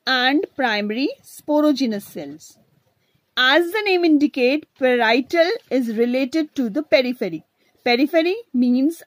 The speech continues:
outside. Outside plus inside. That means two layers will be given out. The outer parietal cells will form parietal layers and the inner parietal cells will form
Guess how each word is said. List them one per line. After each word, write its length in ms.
outside. 640
Outside 760
plus 400
inside. 600
That 240
means 420
two 480
layers 720
will 200
be 120
given 300
out. 420
The 240
outer 600
parietal 640
cells 440
will 160
form 460
parietal 500
layers 520
and 460
the 220
inner 320
parietal 480
cells 400
will 160
form 300